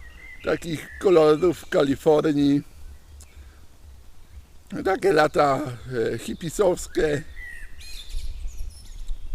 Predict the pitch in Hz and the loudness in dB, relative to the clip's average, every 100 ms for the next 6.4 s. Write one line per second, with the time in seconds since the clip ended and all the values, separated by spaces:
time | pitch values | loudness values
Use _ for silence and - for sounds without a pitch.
0 | - - - - 151 202 208 208 208 185 | -8 -10 -14 -10 2 4 6 4 -2 -2
1 | 165 139 - 156 - 151 147 143 - - | -2 -4 -4 -4 0 0 2 2 0 -4
2 | - - - 151 135 135 156 160 175 - | -6 -6 -2 0 2 0 -2 -2 -6 -14
3 | - - - - - - - - - - | -16 -16 -16 -18 -18 -18 -18 -16 -14 -14
4 | - - - - - - 196 165 156 - | -14 -16 -14 -14 -10 -4 0 0 0 -2
5 | 151 135 113 135 120 117 120 - 175 165 | -2 -2 0 0 0 0 -4 -2 2 2
6 | - 185 156 | 4 2 2